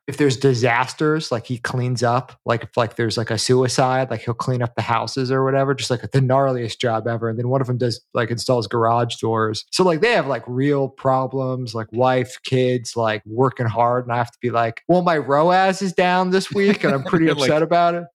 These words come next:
Speaker 2: "What's wrong with you?" <laughs> Yeah.
Speaker 1: Yeah. They're like, "Shut the fuck up, get some real problems." So it's just good to have other people who, like, I can bounce off issues. 'Cause, like, even if things, I mean, this is what everyone talks about, how great their brand's doing all the time. Anybody ever raising money tells you how, like,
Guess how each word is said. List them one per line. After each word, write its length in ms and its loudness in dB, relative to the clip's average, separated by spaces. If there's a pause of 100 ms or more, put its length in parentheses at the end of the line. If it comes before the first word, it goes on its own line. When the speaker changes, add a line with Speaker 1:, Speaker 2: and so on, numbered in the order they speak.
Speaker 2:
"What's 200 -10
wrong 240 -2
with 160 -6
you?" 300 -8
<laughs> 0 -
Yeah. 160 -8 (280)
Speaker 1:
Yeah. 460 -2
They're 120 2
like, 180 0
"Shut 200 -2
the 60 -10
fuck 260 -4
up, 140 -4
get 140 -4
some 140 -10
real 180 -4
problems." 480 -4
So 160 0 (200)
it's 100 2
just 160 0
good 160 2
to 40 0
have 320 0 (160)
other 240 0
people 400 -4
who, 140 -6
like, 220 -4
I 100 0
can 180 -10
bounce 300 -2
off 220 -2
issues. 340 -6
'Cause, 220 -4
like, 280 -2
even 220 4
if 140 0
things, 460 -4 (200)
I 40 0
mean, 140 4
this 160 2
is 100 -4
what 180 0
everyone 240 0
talks 160 -2
about, 100 -6
how 80 -2
great 300 -4
their 100 -6
brand's 320 -4
doing 180 -4
all 120 -2
the 60 -8
time. 380 -2
Anybody 320 2
ever 180 0
raising 360 -2
money 260 -2
tells 260 -4
you 120 -2
how, 220 -2
like, 220 -10